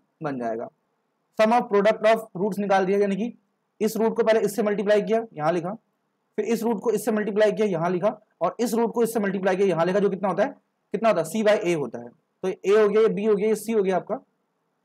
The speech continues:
और ये डी हो गया आपका, ठीक है ना। तो जब जो आपका sigma alpha beta होता है, यानी कि इस root को इससे multiply करो, इसको इससे करो, फिर इसको इससे करो, उसका जो value आती है वो आती है सी by ए, तो थर्टी नाइन by one आएगी, थर्टी नाइन बन जाएगा ये।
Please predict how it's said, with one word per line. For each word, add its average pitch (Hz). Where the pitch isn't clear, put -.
और 180
ये 208
डी 170
हो 143
गया 120
आपका, 113
ठीक 180
है 285
ना। 202
तो 190
जब 185
जो 165
आपका 202
sigma 208
alpha 202
beta 202
होता 202
है, 214
यानी 208
कि 208
इस 220
root 214
को 220
इससे 214
multiply 196
करो, 196
इसको 190
इससे 208
करो, 196
फिर 214
इसको 208
इससे 226
करो, 214
उसका 190
जो 220
value 190
आती 185
है 196
वो 196
आती 180
है 240
सी 226
by 185
ए, 156
तो 147
थर्टी 180
नाइन 214
by 180
one 190
आएगी, 165
थर्टी 190
नाइन 175
बन 147
जाएगा 113
ये। 107